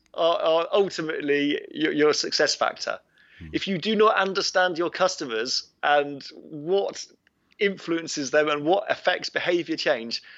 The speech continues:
Speaker 1: then you should not be doing that job. Okay, so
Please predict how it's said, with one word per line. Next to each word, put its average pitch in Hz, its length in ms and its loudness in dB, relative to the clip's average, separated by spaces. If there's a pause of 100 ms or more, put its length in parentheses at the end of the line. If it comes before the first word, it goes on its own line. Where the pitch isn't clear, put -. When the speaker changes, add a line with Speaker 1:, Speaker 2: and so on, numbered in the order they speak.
(380)
Speaker 1:
then 175 180 4
you 196 140 0
should 180 180 0
not 185 160 2
be 165 140 2
doing 156 220 -2
that 147 180 2
job. 120 240 2 (880)
Okay, 127 240 2
so 151 240 4